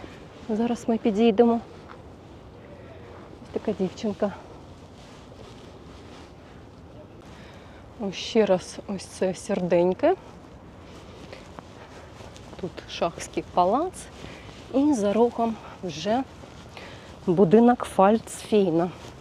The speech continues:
Взагалі на багатьох фото або відео ви цей будинок побачите. Тому вже хочу вам його також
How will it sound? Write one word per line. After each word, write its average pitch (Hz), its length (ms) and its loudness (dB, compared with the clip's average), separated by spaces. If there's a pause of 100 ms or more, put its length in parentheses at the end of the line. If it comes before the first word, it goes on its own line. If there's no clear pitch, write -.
(2750)
Взагалі 180 400 2
на 175 240 6
багатьох 180 680 2 (280)
фото 240 380 4 (920)
або 175 280 4
відео 208 520 6 (180)
ви 190 160 0
цей 214 220 4
будинок 202 420 4
побачите. 196 760 2 (840)
Тому 190 260 -4
вже 208 200 -2
хочу - 440 -2 (340)
вам 175 240 2
його 180 220 -2
також 165 520 -2